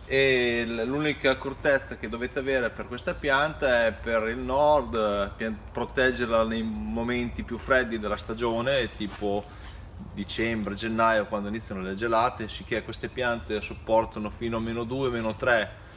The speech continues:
di s-, eh, sotto lo zero termico, mentre per quello che riguarda il centro-sud e il sud Italia non ha assolutamente problema a essere trapiantata fuori, all'esterno.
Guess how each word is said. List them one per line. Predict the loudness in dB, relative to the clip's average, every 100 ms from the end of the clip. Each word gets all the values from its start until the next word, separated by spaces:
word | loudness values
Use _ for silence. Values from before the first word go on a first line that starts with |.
| -18 -12
di | -6
s-, | -4 -4
eh, | -4
sotto | -4 -4 -2 0
lo | 0
zero | 2 2 2 0
termico, | 2 2 2 -4 -6 -8 -8 -14 -16 -16 -4
mentre | -2 0 0 -2
per | -2 -2
quello | 0 0
che | 2
riguarda | 0 4 4 4 2 0 2 2
il | 0 -6
centro-sud | -6 -8 -6 -8 -6 -6 -4 -2
e | 0 2 2 -2
il | -2
sud | -4 -2 -2
Italia | -2 2 4 4 4 0 0
non | -2
ha | 0 0 -2
assolutamente | -6 -4 -8 -8 -8 -8 -8
problema | -8 -4 -2 0 0
a |
essere | 0 0 -2 0 0
trapiantata | -2 -6 -4 -2 2 2 2 0 -2 -4 -14 -14 -14 -14 -14 -14 -14 -12 -12 -12
fuori, | -10 2 4 4
all'esterno. | 2 -2 -2 0 0 0